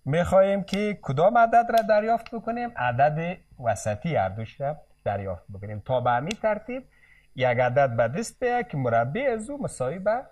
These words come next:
ده شود. وقتی مربعش مساوی به ده شد، در حقیقت امو عدد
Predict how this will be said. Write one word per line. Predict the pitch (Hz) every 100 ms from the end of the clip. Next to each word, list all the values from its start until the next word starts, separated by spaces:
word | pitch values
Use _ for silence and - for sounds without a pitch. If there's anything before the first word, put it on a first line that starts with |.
| _ _ - 117
ده | 143 -
شود. | - - - -
وقتی | 123 117 135
مربعش | 135 127 139 -
مساوی | 131 - 120
به | 120 120
ده | 120 107
شد، | - 262
در | 151
حقیقت | 131 - 147
امو | 135 180
عدد | 147 180